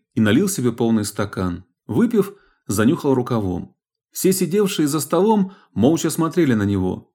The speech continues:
еще оставаясь под впечатлением от услышанного. Только Анечка тихо играла со своей куклой. «Устал я», Матвей широко зевнул. «Путь не близкий. Посплю». Положив руки на стол, он опустил на них голову.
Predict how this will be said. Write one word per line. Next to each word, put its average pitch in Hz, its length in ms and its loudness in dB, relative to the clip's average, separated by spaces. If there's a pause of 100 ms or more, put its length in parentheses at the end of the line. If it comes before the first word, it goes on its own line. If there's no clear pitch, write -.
еще 110 300 0
оставаясь 147 480 0
под - 200 -4
впечатлением 127 680 0
от 117 160 -4
услышанного. 92 760 -6 (180)
Только 175 360 0
Анечка 98 500 -2
тихо 113 360 -2
играла 165 400 0
со - 140 -6
своей 104 320 -2
куклой. 95 520 -10 (520)
«Устал 208 580 0
я», 98 300 -2 (100)
Матвей 135 300 0
широко 104 360 0
зевнул. 101 600 -2 (500)
«Путь 262 220 -2
не 120 100 4
близкий. 165 580 -2 (300)
Посплю». 220 680 -2 (420)
Положив 110 420 2
руки 117 220 2
на 98 140 2
стол, 233 480 -2
он 185 160 2
опустил 127 400 -2
на 110 120 2
них 98 380 -2
голову. 95 680 -4